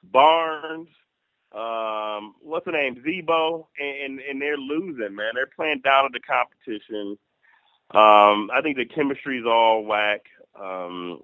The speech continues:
you know, I still think that they're going to, uh, make it to the finals, but they just, just don't. They just look bad, you know, right now. They look bad, and, and they start off slow. I fully expect them to beat Memphis in the second half, but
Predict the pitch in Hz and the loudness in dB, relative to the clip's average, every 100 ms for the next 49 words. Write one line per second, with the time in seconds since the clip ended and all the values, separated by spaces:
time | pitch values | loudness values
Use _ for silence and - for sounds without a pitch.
0 | - 139 127 123 131 - 151 127 123 110 | -14 -8 -2 0 0 0 -2 -2 -4 -4
1 | 101 110 98 107 101 98 - 95 92 87 | -2 -2 2 0 0 -2 -8 -6 -2 0
2 | 90 98 98 - 98 95 107 95 92 90 | 0 -2 -4 -6 -10 -4 0 2 0 -4
3 | - 92 87 _ _ _ _ _ _ _ | -4 -2 -2 _ _ _ _ _ _ _
4 | - 127 143 151 - 117 113 _ - 120 | -14 -10 -6 -8 -8 -10 -10 _ 2 4
5 | 123 127 131 - 139 - 104 156 98 80 | 4 0 -2 2 0 4 4 6 4 2
6 | 98 90 110 95 104 98 98 101 92 90 | -8 -10 -8 -6 -4 -2 -2 -2 -2 -2
7 | 101 113 127 123 123 110 113 113 110 107 | -4 -6 -8 -6 -2 2 2 2 2 -2
8 | - 101 101 - 135 127 123 127 - 120 | -10 -8 -8 -6 -2 0 0 -2 -6 -2
9 | 107 98 101 _ - 107 - 160 147 127 | 0 0 -4 _ -10 -8 -6 -4 -2 0
10 | 110 - 110 104 92 87 85 82 80 80 | -2 0 -2 -2 -10 -10 -10 -12 -12 -14
11 | - _ _ 78 80 - 78 80 85 92 | -18 _ _ -16 -16 -12 -12 -8 -8 -6
12 | 90 78 78 - 82 | -4 -2 -4 -4 -4